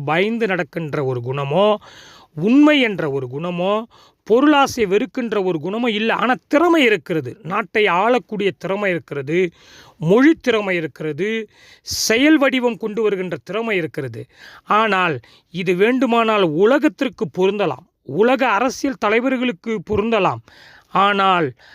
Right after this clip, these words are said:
ஆன்மீகத்திற்கு, திருச்சபை என்று வரும்போது, தேவனை வழிநடத்துவதற்கு என்று வரும்போது,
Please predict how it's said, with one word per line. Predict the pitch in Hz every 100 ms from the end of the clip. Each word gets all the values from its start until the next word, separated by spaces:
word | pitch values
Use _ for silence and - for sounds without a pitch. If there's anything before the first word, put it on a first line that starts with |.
| -
ஆன்மீகத்திற்கு, | - 170 269 320 311 269 214 - 214 - 202 -
திருச்சபை | 247 277 - 294 269 254
என்று | 220 202
வரும்போது, | 185 190 190 185 165
தேவனை | 147 226 285 294 269 262
வழிநடத்துவதற்கு | 226 208 247 240 170 226 214 202 -
என்று | 190 180
வரும்போது, | 165 165 151 143 147